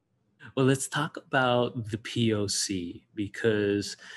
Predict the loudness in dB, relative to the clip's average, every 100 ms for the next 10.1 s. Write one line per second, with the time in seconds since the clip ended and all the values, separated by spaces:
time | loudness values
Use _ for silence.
0 | -18 -20 -12 -6 -6 0 4 6 4 4
1 | 4 4 4 2 2 2 -4 0 0 2
2 | 0 -2 0 2 2 -2 -4 -2 0 -2
3 | 0 0 0 0 -2 -2 0 0 -2 -4
4 | -4 -2 -2 -2 0 2 4 4 6 4
5 | 4 0 -10 -20 -20 _ -4 0 2 2
6 | 2 4 4 0 -2 0 2 2 2 2
7 | 0 -4 -4 -2 -2 -2 -4 -2 0 2
8 | 0 0 -2 -2 0 -2 -4 -8 -8 -6
9 | -6 -6 -6 -4 -6 -4 -2 0 0 -2
10 | -4